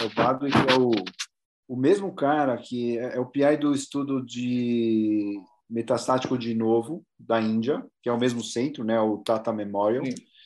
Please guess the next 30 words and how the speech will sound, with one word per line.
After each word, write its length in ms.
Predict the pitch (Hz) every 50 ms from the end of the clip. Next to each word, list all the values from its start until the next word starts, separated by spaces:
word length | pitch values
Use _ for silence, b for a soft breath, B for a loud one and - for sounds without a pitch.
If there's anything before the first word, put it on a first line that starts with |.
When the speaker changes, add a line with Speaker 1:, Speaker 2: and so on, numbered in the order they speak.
| b b b b b b b b _ -
Speaker 1:
e 60 | -
que 180 | - - 143 147
teve 260 | 147 165 156 156 170
um 100 | 180 175
desenho 500 | 160 151 135 - 131 135 147 147 139 143
que 60 | -
foi 120 | 139 135
bem 160 | 117 117 120 117
criticado, 800 | 139 139 139 - - - - - 135 143 151 147 135 117 113
um 40 | 117
estudo 280 | 113 - - 127 123 127
indiano 340 | 127 117 123 120 117 117
que 120 | 110 - 117
não 80 | 117
mostrou 360 | 113 117 113 - - - 110 107
que 60 | -
servia 540 | - 139 123 113 117 131 143 147 143 131 120
pra 200 | - - 113 110
metástase, 640 | 117 117 117 - - 135 143 143 - 156 147 156
que 80 | 151 -
foi 120 | - 143 135
bem 160 | 127 131 131
criticado. 640 | 131 135 131 127 - - 127 120 110 107 110 117 151
E 20 |
aí 120 | 175 185 190
ele 200 | 190 180 156 131
vem 160 | 135 147 143
com 100 | 143 147
essa 180 | 135 - -
ideia. 460 | 139 120 110 110 104 98 98 101 95